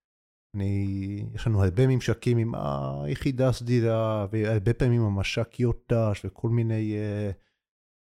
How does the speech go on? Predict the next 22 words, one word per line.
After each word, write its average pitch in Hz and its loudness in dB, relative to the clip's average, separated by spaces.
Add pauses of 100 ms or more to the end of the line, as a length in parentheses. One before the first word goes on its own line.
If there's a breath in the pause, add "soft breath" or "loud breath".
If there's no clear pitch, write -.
(120)
חיילות 120 2
מדהימות, 113 2 (220)
אבל, 113 -2
אה, 139 -2
צעירות. 165 0 (640)
ואני 107 2
אומר 151 2
להם, 170 -4 (1300)
"לנו 165 4
אין 147 2
מגבלות, 113 0 (240)
אין 143 2
קשיים, 131 2 (200)
אין 139 2
בירוקרטיה, 131 2
אין 135 -2
כלום. 110 2 (120)
תדמיינו 131 2
מה 165 2
חסר, 123 0
מה 123 0
צריך. 107 0